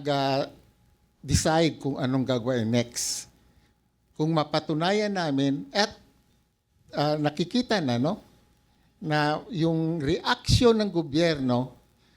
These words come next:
sa mga nadidiskubre at yung pinopropose ng mahusay naman ay parang hindi nila magawa. So, anong ibig sabihin yan? Yung, yung ko na lang,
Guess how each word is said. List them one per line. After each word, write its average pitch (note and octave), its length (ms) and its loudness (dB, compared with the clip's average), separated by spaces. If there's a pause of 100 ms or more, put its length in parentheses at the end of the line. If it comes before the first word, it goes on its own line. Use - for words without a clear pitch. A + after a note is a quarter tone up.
(340)
sa G3+ 240 -2
mga F#3+ 560 -2
nadidiskubre D#3+ 1300 0
at G3 320 0
yung G#3 240 2
pinopropose G3 1120 0 (1200)
ng G3 240 -2
mahusay G#3+ 640 4
naman E3 480 -2 (720)
ay B3+ 160 2
parang A#3 640 0 (640)
hindi F#3+ 400 2
nila E3+ 480 0
magawa. C#3 560 0 (1120)
So, A3 160 0
anong B3 240 0
ibig A3+ 240 -2
sabihin G#3+ 320 0
yan? D3+ 80 -2
Yung, C4+ 180 2 (140)
yung C#4 240 2
ko C4+ 80 6
na C4 160 6
lang, C3+ 240 0